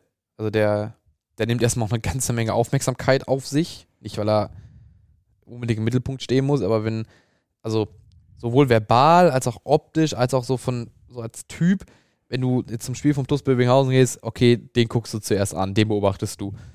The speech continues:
Ähm, und vielleicht ist das auch das, was die Mannschaft gerade vielleicht so ein bisschen braucht. Und, ähm,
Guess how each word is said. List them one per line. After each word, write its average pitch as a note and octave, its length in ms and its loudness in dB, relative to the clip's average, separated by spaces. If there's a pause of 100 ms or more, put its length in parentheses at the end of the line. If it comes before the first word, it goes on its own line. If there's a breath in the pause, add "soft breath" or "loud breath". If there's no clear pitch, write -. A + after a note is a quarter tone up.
(240 soft breath)
Ähm, G#2 320 0 (960)
und A2 100 -8
vielleicht A#2+ 320 4
ist A#2 160 0
das A#2+ 240 0 (420)
auch - 140 -20
das, - 180 -8
was A2 140 -8
die - 80 -14
Mannschaft A2 300 -8
gerade - 160 -10
vielleicht G#2+ 160 -8
so A2+ 80 -10
ein - 20 -8
bisschen A2+ 220 -10
braucht. B2 580 0 (540)
Und, D3 260 -2
ähm, C3+ 380 -4